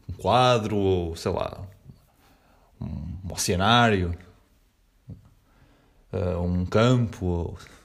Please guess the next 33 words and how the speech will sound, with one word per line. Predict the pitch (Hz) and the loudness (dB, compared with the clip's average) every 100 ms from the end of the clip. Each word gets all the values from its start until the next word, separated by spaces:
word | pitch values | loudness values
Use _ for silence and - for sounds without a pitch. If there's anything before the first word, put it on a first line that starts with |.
| _ _ _ | _ _ _
uma | 90 | -4
banheira, | 85 90 113 113 92 - | -2 2 2 2 0 -4
qualquer | 98 95 95 | -6 -4 2
coisa. | 120 110 95 95 - - _ _ _ | 2 2 0 -8 -16 -20 _ _ _
Ah, | 113 107 101 104 101 104 104 - - | 0 2 4 2 2 -2 -6 -8 -2
e, | 151 147 | 0 0
e | |
raramente | 143 151 147 147 151 139 139 | 2 4 6 4 2 2 2
mudam | 143 143 143 147 | 4 4 4 4
de, | 131 135 | 2 -2
de | 135 | -6
sítio. | - 139 - 98 87 - _ _ _ _ _ _ _ _ _ - - - - - - - | 2 4 4 0 -4 -8 _ _ _ _ _ _ _ _ _ -20 -20 -20 -20 -20 -20 -14
Raramente | 117 107 123 127 127 127 123 | -2 4 6 6 6 4 2
mudam | 123 123 | 2 2
de | 120 | 2
sítio. | - 107 110 113 | 2 0 4 2
É | |
sempre, | 113 - 120 139 | 2 2 2 0
parece | - 135 135 139 | 2 4 4 4
que | 143 | 2
é | |
tipo, | 131 120 113 98 - - - | 2 0 -2 -4 -6 -20 -12
ok, | 113 101 120 127 147 139 - - - _ - | -8 -2 2 2 0 -6 -18 -20 -20 _ -6
pumba, | 120 120 107 90 87 - _ _ - | 0 0 2 -2 -4 -14 _ _ -10
eh, | 110 104 101 104 | -4 -2 -2 -4
seriedade | - - 127 127 123 127 127 | -6 -2 2 4 4 2 0
nisto, | 139 143 135 | 0 -2 0
vamos | 135 117 | 0 4
lá, | 113 | 2
sempre | - 143 135 | 2 0 0
aqui | 139 120 | 0 0
neste | 120 117 | -2 -2
sítio. | 120 95 98 | -4 -4 -6